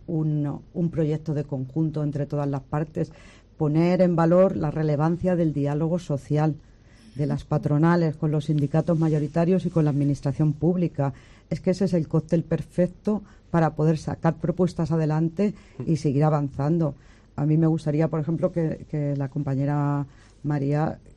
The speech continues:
que, que está muy puesta en el tema de la vivienda y que me encanta como, como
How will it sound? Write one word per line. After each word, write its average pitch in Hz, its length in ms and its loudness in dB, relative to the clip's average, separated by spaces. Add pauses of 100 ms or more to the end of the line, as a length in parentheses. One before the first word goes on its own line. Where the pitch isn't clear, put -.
que, 143 360 -4
que - 80 -6
está 143 200 -6
muy 143 160 0
puesta 139 380 -4
en 135 80 0
el 135 140 -2
tema 135 300 -2
de 131 60 -2
la 135 100 -2
vivienda 139 460 -2
y 165 40 -2
que 165 80 -2
me 139 100 -2
encanta 135 380 -6
como, 131 440 -6 (100)
como 131 540 -4